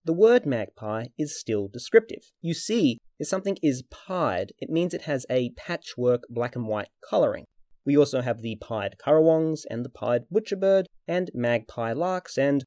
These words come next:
lo and behold, they are all also black and white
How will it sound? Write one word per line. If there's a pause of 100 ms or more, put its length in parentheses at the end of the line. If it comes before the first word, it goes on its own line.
lo
and
behold, (240)
they
are (100)
all
also (100)
black
and
white